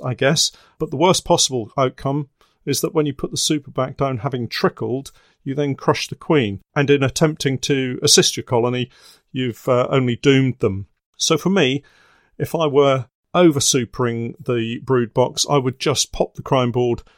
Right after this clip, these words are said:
and trickle the top of the cluster. I think that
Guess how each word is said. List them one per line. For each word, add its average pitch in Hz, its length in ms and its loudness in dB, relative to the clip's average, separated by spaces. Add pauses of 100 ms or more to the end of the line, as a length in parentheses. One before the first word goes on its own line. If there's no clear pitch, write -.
(140)
and 123 240 -4
trickle 123 640 -2 (220)
the 131 80 -6
top - 300 -6
of 104 100 -14
the - 80 -10
cluster. - 540 -4 (180)
I 127 60 -4
think 196 260 0
that 160 240 6